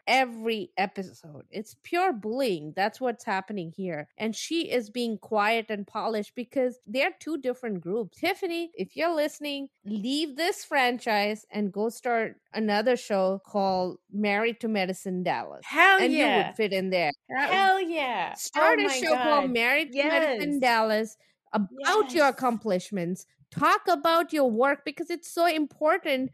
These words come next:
Speaker 1: to who you are. Incorporate that in your reality show.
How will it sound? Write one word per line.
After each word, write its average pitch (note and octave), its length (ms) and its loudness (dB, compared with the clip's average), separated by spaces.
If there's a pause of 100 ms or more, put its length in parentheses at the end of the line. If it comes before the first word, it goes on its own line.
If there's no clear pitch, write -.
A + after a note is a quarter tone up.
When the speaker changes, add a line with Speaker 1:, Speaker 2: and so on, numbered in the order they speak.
Speaker 1:
to D4+ 160 0
who E4 180 2
you C4+ 300 2
are. A3+ 560 4 (100)
Incorporate E4 880 2
that A#3 300 2
in D4+ 240 2
your D#4 200 2
reality D#4 600 0
show. D#4+ 420 2